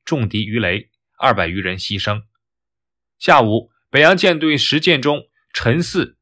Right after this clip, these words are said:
陶二、商二止于定远、镇远两艘铁甲舰依然奋勇搏战，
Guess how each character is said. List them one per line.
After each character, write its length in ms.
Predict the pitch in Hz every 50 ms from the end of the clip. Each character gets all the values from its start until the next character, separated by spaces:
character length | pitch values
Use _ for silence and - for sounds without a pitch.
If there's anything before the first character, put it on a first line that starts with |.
| _ _
陶 240 | - - - 92 113
二、 300 | - 156 165 131 - - _ _ _ _
商 260 | - - - 165 170
二 260 | 147 165 147 113 - - _ _ _ _ _ _ _ _ _ _
止 200 | - - 127 123
于 300 | 113 123 156 156 - - _
定 160 | - 226 208
远、 320 | 139 107 90 80 78 - - _ _ _ _ -
镇 220 | - 220 185 127
远 240 | 101 85 82 90 95
两 160 | 92 82 82
艘 200 | - - 123 131
铁 280 | 117 - - 127 147 170
甲 220 | 165 - 82 80
舰 320 | - - 120 110 - _ _ _ _ _ _ _
依 140 | - 202 208
然 240 | 214 139 107 107 113
奋 280 | 110 - 190 180 127 101
勇 200 | 85 78 78 80
搏 200 | - 87 90 110
战， 260 | 123 143 123 -